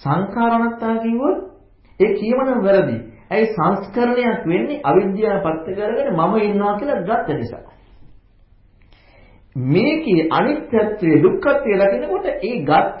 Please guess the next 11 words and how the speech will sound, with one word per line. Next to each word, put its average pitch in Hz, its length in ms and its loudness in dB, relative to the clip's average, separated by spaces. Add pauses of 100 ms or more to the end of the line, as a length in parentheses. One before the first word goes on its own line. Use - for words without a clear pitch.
(100)
බවේ 254 540 4
වැරද්ද 262 460 6
දකින්නේ. 110 440 -2 (1900)
සංඛාරණත්තා 262 880 0
කිව්වොත් 269 360 0 (160)
සංස්කාරයක් 226 1300 0 (320)
උනේ 117 560 2 (540)
සත්‍ය - 540 -6
නොදකපු 196 640 0
නිසා 160 600 0
මම 165 300 2